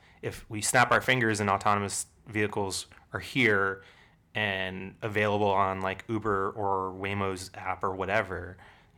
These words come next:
you know, here, he-, literally here in New York City, then everybody's gonna wanna take 'em. No one's gonna wait,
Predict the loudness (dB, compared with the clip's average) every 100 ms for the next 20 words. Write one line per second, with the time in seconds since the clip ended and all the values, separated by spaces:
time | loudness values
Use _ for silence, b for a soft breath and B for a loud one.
0 | B -10 -8 2 2 2 -2 0 2 4
1 | 2 -2 -8 -8 -8 -6 -4 -4 -8 -12
2 | -16 B B B B _ _ _ _ -8
3 | 0 2 2 0 -6 -8 -12 -16 _ 2
4 | 4 4 4 2 2 2 -2 -2 -4 -4
5 | -6 -2 0 2 2 2